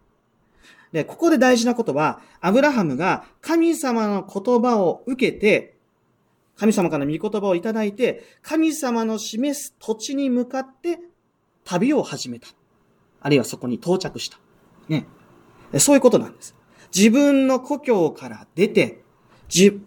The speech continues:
つまり、あ、自分にとっての安住の地を離れて、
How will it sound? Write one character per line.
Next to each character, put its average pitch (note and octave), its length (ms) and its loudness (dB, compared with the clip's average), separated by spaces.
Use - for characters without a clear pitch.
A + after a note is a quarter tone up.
つ - 160 -8
ま E3+ 100 0
り、 C3 80 -2
あ、 F#3 200 -2
自 D#3+ 180 -4
分 A3+ 140 4
に A#3 100 4
と A#3 120 4
っ A#3 40 -4
て D#3+ 100 -2
の - 220 -6
安 C#4 360 0
住 C#4 260 -4
の C4+ 160 -4
地 - 220 -8
を B3 120 0
離 C4+ 420 -8
れ C4+ 140 -4
て、 E4+ 240 -6